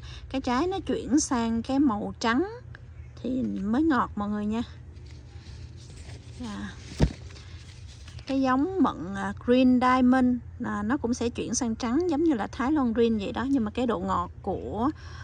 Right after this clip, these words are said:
à, Thái Long Green nó ngọt hơn hẳn so với lại Green Diamond. Trái nó cũng dài hơn nữa, trái nó dài hơn. Và cũng nhiều hình dáng lắm, có trái nó hơi u u dày, có trái nó ốm nhôm luôn,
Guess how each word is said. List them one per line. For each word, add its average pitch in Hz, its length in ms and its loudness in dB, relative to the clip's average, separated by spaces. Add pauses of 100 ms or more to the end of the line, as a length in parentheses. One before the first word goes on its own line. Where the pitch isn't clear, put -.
(120)
à, 190 320 0
Thái 247 440 2
Long 240 280 2
Green 233 320 4 (180)
nó 262 60 0
ngọt 269 220 2
hơn 233 200 0
hẳn 214 320 -4
so 233 220 0
với 240 140 0
lại 226 260 -2
Green 226 280 2
Diamond. 226 400 2 (840)
Trái 240 200 0
nó 339 100 4
cũng 214 220 0
dài 214 300 4
hơn 220 180 0
nữa, 208 200 -2 (260)
trái 240 120 -2
nó 277 100 4
dài 214 300 2
hơn. 220 180 -2 (840)
Và 202 280 4
cũng 262 520 6
nhiều 220 220 6
hình 220 200 2
dáng 254 260 4
lắm, 370 240 -2
có 294 180 -2
trái 240 240 2
nó 359 120 2
hơi 285 280 6
u 240 180 4
u 240 260 6
dày, 196 340 0
có 240 100 0
trái 254 220 2
nó 294 100 6
ốm 269 320 4
nhôm 247 340 4
luôn, 226 260 2